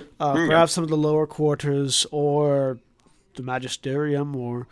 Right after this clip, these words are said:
Speaker 1: any place that practices magic. Potentially the Temple of Mistra might be able to do some enchanting for you, but that depends on what you're wanting enchanted and how long you want it enchanted for, or how long,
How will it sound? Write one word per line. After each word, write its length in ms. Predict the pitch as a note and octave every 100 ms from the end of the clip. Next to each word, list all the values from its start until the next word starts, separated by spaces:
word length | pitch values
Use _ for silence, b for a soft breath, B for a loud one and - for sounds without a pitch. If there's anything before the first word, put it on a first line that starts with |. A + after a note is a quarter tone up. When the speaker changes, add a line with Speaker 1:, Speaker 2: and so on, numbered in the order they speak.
| B B B B B -
Speaker 1:
any 260 | D3 D3+
place 400 | D3 D#3 D3 C3+
that 160 | - D3
practices 540 | - C#3 C3+ C3 C3
magic. 480 | A#2 C#3 D3+ C#3+ -
Potentially 520 | D3+ D3+ F#3 F#3 F#3 E3
the 80 |
Temple 260 | D#3+ E3+ E3+
of 100 | D3
Mistra 380 | D3+ F#3+ - D#3
might 180 | C#3+ C3
be 80 |
able 120 | C#3+ C3+
to 80 | C3
do 120 | C#3
some 160 | -
enchanting 400 | C3+ C#3+ C3 B2+
for 280 | A#2+ D#3 E3
you, 240 | C#3+ A2 -
but 220 | B2+ B2+ - B B B B B
that 80 | D3
depends 260 | B2+ D3 C#3+
on 140 | C#3
what 240 | C#3+ C#3 C#3+
you're 100 | C#3
wanting 300 | C3+ C3 B2+
enchanted 420 | B2+ C3+ C3 B2+
and 60 | B2
how 100 | B2+
long 240 | A#2+ A#2+
you 120 | A#2
want 220 | A#2+ A2+ -
it 80 |
enchanted 420 | - D3+ B2+ - -
for, 300 | - - -
or 140 | C#3 C3+
how 140 | D3
long, 300 | C3+ C3 C#3